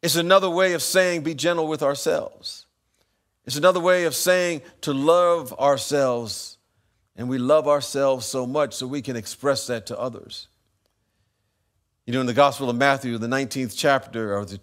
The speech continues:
twenty-second chapter, in the thirty-ninth verse, it says that, "Thou shalt love thy neighbor as thyself."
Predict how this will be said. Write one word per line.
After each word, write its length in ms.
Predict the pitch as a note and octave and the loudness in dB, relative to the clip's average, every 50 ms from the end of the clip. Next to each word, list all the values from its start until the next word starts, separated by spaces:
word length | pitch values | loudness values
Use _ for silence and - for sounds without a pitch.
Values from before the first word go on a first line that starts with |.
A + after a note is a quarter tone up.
| _ - | _ -10
twenty-second 480 | - - D3 C#3 B2 - C#3 A#2+ A#2+ | -4 -2 -2 0 0 -2 -2 -4 -4
chapter, 300 | - - D3 C3+ B2+ G#2+ | -2 0 2 2 2 0
in 80 | A2 A2 | -4 -8
the 60 | G#2+ | -6
thirty-ninth 500 | G#2+ C3+ C3+ C3 C3 A#2+ B2 A#2+ A#2 G#2 | -4 -4 -4 -2 -2 -4 -4 -4 -6 -6
verse, 360 | F2+ B2 C3+ C3 A2+ G#2 - | -4 -2 -2 -2 -2 -4 -8
it 140 | A#2+ G#2+ - | -10 -12 -6
says 320 | - C#3+ C3+ C3 A2+ G2+ | -4 -2 -2 -2 -2 0
that, 220 | B2 C3 B2+ G#2+ - - - - - _ | 0 0 0 0 -4 -14 -20 -20 -6 _
"Thou 160 | C#3+ D#3 D#3+ | 2 2 4
shalt 240 | D3+ - E3+ D3+ C#3 | 4 2 2 2 2
love 400 | C3 C3 D3+ F3 F3 F3 D#3+ C#3+ | 2 4 4 4 4 4 2 2
thy 140 | E3+ D#3+ E3 | 2 2 2
neighbor 440 | D#3 D3+ E3 E3+ E3+ D3+ E3 E3+ E3+ - | 0 -2 -2 -2 -2 -2 -2 -2 0 0
as 720 | C#3+ E3 F#3 G3 G3 F#3+ F#3+ F3+ E3+ D#3+ D3 C#3 B2+ - - _ _ _ _ _ _ _ _ _ | 2 2 4 4 4 2 2 0 -4 -8 -8 -8 -10 -12 -14 _ _ _ _ _ _ _ _ _
thyself." 920 | - D#3 D#3 D#3+ D#3+ D3+ - - F#3+ F3+ - - - - - - - _ | 0 2 2 2 0 -4 -4 -4 -4 -4 -4 -6 -10 -18 -20 -20 -20 _